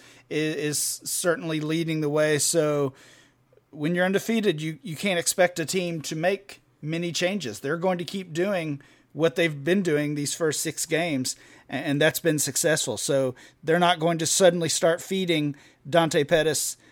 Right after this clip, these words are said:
uh, targets like, like many thought they would,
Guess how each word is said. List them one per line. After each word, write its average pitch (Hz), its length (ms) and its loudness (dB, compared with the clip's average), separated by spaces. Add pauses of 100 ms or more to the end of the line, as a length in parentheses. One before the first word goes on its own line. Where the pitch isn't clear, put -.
(200)
uh, - 300 -12 (1000)
targets 165 500 2
like, 156 400 -2 (220)
like 165 200 2 (400)
many 175 420 2
thought 175 280 8
they 165 100 4
would, 160 460 4